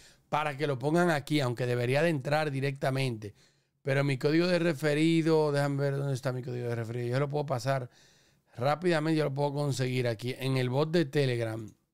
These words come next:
Sale mi código de referido. Vamos a ver si te lo paso de una vez para decirle cuál es mi código de referido. Mira, cuando tú le das a registrar de aquí, este es el código de referido, Z B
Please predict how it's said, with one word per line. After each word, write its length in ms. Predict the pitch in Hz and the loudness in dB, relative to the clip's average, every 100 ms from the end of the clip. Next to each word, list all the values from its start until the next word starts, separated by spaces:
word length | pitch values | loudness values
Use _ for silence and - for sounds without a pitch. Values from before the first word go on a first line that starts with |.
| _ _ _ _ _ _ _ _ _ _ _ _ - | _ _ _ _ _ _ _ _ _ _ _ _ -10
Sale 340 | - 135 151 | -4 -2 0
mi 160 | 156 135 | -2 -2
código 320 | 151 151 151 | 0 0 2
de 140 | 147 | 2
referido. 640 | 139 131 120 113 113 107 110 | 2 0 -2 0 0 -2 -4
Vamos 320 | 120 127 127 | -4 -4 -2
a 40 | |
ver 160 | 120 110 | -2 -2
si 140 | 113 | -6
te 120 | 113 | -8
lo 120 | 113 110 | -8 -6
paso 300 | 117 117 98 | -8 -8 -10
de 320 | 95 117 113 | -8 -6 -4
una 400 | 127 160 147 120 | -2 -2 -2 -2
vez 260 | 110 95 - _ _ _ _ _ | -4 -8 -16 _ _ _ _ _
para 160 | - 113 | -6 -4
decirle 360 | 104 131 135 120 | -2 -2 -4 -2
cuál 220 | 135 139 | 0 0
es 40 | |
mi 140 | 135 117 | -2 -4
código 300 | 127 127 123 | -4 -2 -2
de 100 | 120 | -2
referido. 640 | 120 117 107 107 101 101 _ _ _ _ - | -2 -4 -4 -4 -6 -12 _ _ _ _ -12
Mira, 440 | 107 107 98 95 _ _ _ | -6 -4 -6 -12 _ _ _
cuando 360 | 120 123 120 | -4 -4 -2
tú 120 | 139 165 | -2 2
le 100 | 160 | 2
das 180 | 165 | 2
a 20 | 165 | 2
registrar 540 | 160 151 135 156 156 | 2 0 0 -2 0
de 60 | 156 | -2
aquí, 360 | 139 175 - - | 0 -2 -2 -2
este 320 | 170 185 165 | 0 2 0
es 40 | 143 | 2
el 40 | |
código 220 | 151 147 | 2 4
de 60 | 143 | 2
referido, 480 | 143 135 127 123 113 | 2 0 0 0 -2
Z 560 | - 175 165 180 160 | 0 0 2 0 0
B 460 | 120 143 185 196 - | 0 0 2 0 -4